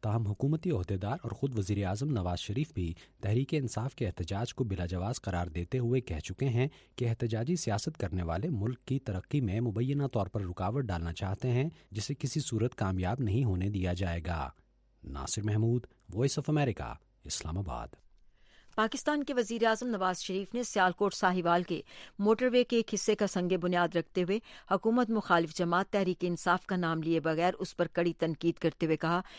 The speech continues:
Speaker 2: کہ سیاست ایک روزہ یا پانچ روزہ کرکٹ کا میچ نہیں بلکہ ایک سنجیدہ کام ہے۔ انہوں نے آئندہ دو برسوں میں بجلی کی قلت دور کرنے کی نوید دیتے ہوئے کہا کہ ان کی حکومت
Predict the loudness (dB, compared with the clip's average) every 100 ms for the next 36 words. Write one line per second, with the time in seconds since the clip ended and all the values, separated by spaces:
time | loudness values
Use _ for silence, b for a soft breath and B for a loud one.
0 | B -2 2 6 6 6 2 2 4 2
1 | 2 2 0 0 0 2 0 0 0 0
2 | 0 0 0 0 0 -2 -2 -2 0 0
3 | 2 0 0 -6 -4 0 0 0 0 0
4 | -4 -8 B B B 2 4 4 4 2
5 | 2 4 4 6 4 2 2 2 0 2
6 | 0 2 4 4 4 4 4 2 2 0
7 | 0 4 4 4 2 4 0 0 -2 -2
8 | -2 -2 -2 -2 0 0 0